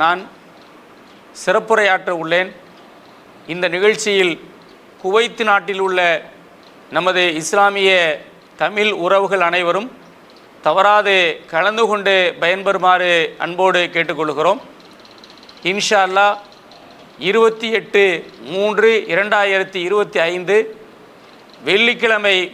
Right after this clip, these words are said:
மாலை இந்த சிறப்பு மிகு இஃப்தார் நிகழ்ச்சி நடைபெறும். அதேபோன்று, இன்ஷா அல்லாஹ், வரக்கூடிய பெருநாளன்று நபி வழியில் தமிழ்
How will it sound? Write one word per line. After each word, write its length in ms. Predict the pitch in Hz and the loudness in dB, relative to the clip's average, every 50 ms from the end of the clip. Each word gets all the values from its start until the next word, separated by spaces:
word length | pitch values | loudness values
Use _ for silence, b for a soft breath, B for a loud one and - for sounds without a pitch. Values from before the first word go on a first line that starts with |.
| 170 160 | -6 -2
மாலை 380 | 165 180 196 208 208 208 202 190 180 165 165 - - 170 | 0 2 2 2 2 2 0 0 -2 -4 -6 -12 -14 -14
இந்த 140 | 196 190 185 180 165 - | -10 -6 -6 -6 -4 -2
சிறப்பு 300 | 185 202 202 170 185 180 180 | -2 -2 -2 -2 -4 -6 -4
மிகு 240 | 185 185 196 190 185 175 165 139 - - - 156 156 | -2 0 2 2 2 2 2 0 -2 -6 -10 -12 -12
இஃப்தார் 360 | - - - 214 208 196 190 | -6 -2 0 2 2 2 0
நிகழ்ச்சி 400 | 185 180 180 170 160 - - 208 196 180 165 - 170 | -4 -6 -6 -6 -6 -6 -4 -2 -2 -2 -2 -4 -2
நடைபெறும். 440 | 160 160 165 156 139 147 139 120 - - - - - - - - - - - - - - - - - - - - - - - - - - - | 0 0 0 0 0 -2 -4 -4 -8 -14 -20 -20 -20 -20 -20 -20 -20 -20 -20 -20 -20 -20 -20 -20 -20 -20 -20 -20 -20 -20 -20 -20 -14 -10 -4
அதேபோன்று, 560 | 151 185 202 214 214 196 196 190 180 196 214 214 220 214 - - - - - - - 156 185 | 0 2 2 2 2 0 -2 0 2 4 4 4 4 2 -2 -6 -18 -20 -20 -12 -8 -6 -6
இன்ஷா 280 | 196 175 - 220 202 196 190 | -4 -2 0 0 2 2 0
அல்லாஹ், 320 | 185 190 202 208 214 208 208 - - - - - - - - - - - - - 131 | 0 2 2 4 4 2 -2 -6 -14 -20 -20 -20 -20 -20 -20 -20 -20 -20 -6 -2 0
வரக்கூடிய 480 | 170 185 220 214 220 220 214 208 202 196 190 180 165 147 135 - - - - - _ - - - - - - - - - - | 0 2 0 -2 -2 -2 0 2 2 2 2 2 0 -2 -4 -8 -14 -20 -20 -20 _ -20 -20 -20 -20 -20 -20 -20 -20 -10 -4
பெருநாளன்று 760 | 175 202 220 220 233 226 220 214 208 196 190 190 202 214 220 214 214 220 - - - 123 156 | 0 0 0 2 2 2 2 4 2 0 -2 -2 -2 0 0 0 0 -2 -8 -16 -8 -4 -4
நபி 220 | 170 175 220 226 214 | -2 0 2 2 2
வழியில் 380 | 208 202 190 185 190 202 214 214 208 - - - - - - - - - - - - - 151 | 2 2 2 0 0 0 0 -2 -6 -10 -18 -20 -20 -20 -20 -20 -20 -20 -20 -20 -6 -2 -2
தமிழ் 280 | 160 190 226 240 240 | 0 0 0 -2 -2